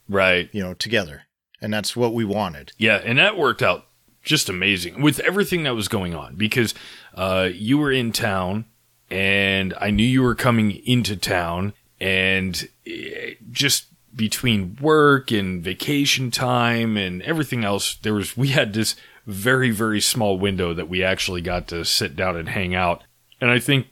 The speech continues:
Speaker 1: uh, it was just like, "Are we gonna record something?" "Uh, yeah, let's just do this." So we grabbed my H six, two microphones.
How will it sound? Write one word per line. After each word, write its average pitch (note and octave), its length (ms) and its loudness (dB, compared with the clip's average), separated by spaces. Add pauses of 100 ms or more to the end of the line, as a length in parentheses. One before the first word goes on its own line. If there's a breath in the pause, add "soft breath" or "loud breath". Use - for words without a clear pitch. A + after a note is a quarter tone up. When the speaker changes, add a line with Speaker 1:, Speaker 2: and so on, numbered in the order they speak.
(140)
Speaker 1:
uh, G#2 520 4
it G#2 40 -2
was G2+ 120 0
just G#2+ 200 -2
like, G2 140 -2 (180)
"Are E2+ 100 -8
we G#2+ 100 -2
gonna F#3 200 0
record B2+ 340 0
something?" F#3+ 400 -2
"Uh, B2+ 400 2
yeah, G#3+ 960 0 (420)
let's E3 440 2
just - 240 0
do C#3+ 100 0
this." A#2+ 320 -4
So G#2+ 340 2
we G#2 220 0
grabbed A2+ 460 0
my B2+ 100 0
H A2+ 420 0
six, - 500 -6 (520)
two C#3+ 200 2
microphones. A2+ 920 -2